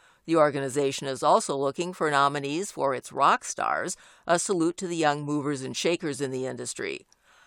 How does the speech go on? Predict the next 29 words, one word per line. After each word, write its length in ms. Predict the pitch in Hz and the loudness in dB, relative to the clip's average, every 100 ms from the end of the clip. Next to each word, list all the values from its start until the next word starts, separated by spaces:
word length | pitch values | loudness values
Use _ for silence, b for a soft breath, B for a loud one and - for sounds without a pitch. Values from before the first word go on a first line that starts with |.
| b b b - | b b b -2
Tile 300 | 180 143 139 | 2 4 4
and 160 | 135 | 0
stone 320 | - 143 139 - | -2 0 0 0
projects 560 | 143 139 135 139 - | 2 2 2 -4 -6
completed 540 | - 131 - 214 185 160 | -8 -6 0 0 2 -2
in 80 | |
the 80 | 165 | -4
past 440 | 202 156 151 - - | 0 2 2 0 -4
two 140 | 151 | -4
years 420 | 147 202 175 175 | 0 0 0 0
are 200 | 170 160 | 0 2
eligible 560 | 214 269 190 143 127 123 | 2 2 2 -2 -4 -4
for 160 | 139 | -6
C 280 | 135 - 143 | -6 -2 0
I 200 | 131 135 | 2 0
D 180 | 131 131 | -2 -4
awards. 680 | 131 127 123 82 71 - - b b b b b | -4 -2 -2 -2 -6 -14 -20 b b b b b
Awards 460 | 165 147 151 143 147 | -4 0 0 0 -2
are 160 | 135 | -2
given 340 | 143 147 202 233 | -2 0 0 0
in 160 | 147 | -2
both 260 | 131 131 127 | 0 -2 -2
residential 800 | 147 143 147 135 139 233 220 156 | 0 0 0 0 0 0 0 2
and 300 | 139 131 - | 0 -2 -8
commercial 440 | 143 196 - 175 | -2 0 0 -4
categories 720 | - 135 120 123 123 147 214 | -2 0 0 -2 -2 0 0
in 140 | 196 190 | -2 -4
four 300 | - 170 147 | 0 2 2
areas: 600 | 185 220 123 71 71 | 0 -2 -2 -6 -8